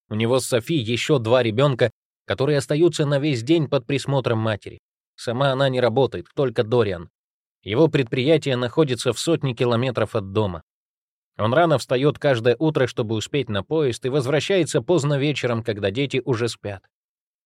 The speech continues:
Он их почти не видит и жалуется на это. Что касается Софи, то психиатры потом заявили,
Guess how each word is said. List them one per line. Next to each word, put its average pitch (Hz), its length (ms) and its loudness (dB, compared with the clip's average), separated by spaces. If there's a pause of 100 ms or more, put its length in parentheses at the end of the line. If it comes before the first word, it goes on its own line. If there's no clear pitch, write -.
(180)
Он 127 180 -2
их - 140 0
почти 175 380 -2
не 180 160 2
видит 156 320 -2
и 143 60 -2
жалуется 113 560 0
на 95 200 -6
это. - 220 -18 (400)
Что - 200 -4
касается 123 480 0
Софи, 131 400 -2
то 113 220 -4
психиатры 123 600 -2
потом 120 340 -2
заявили, 117 480 -2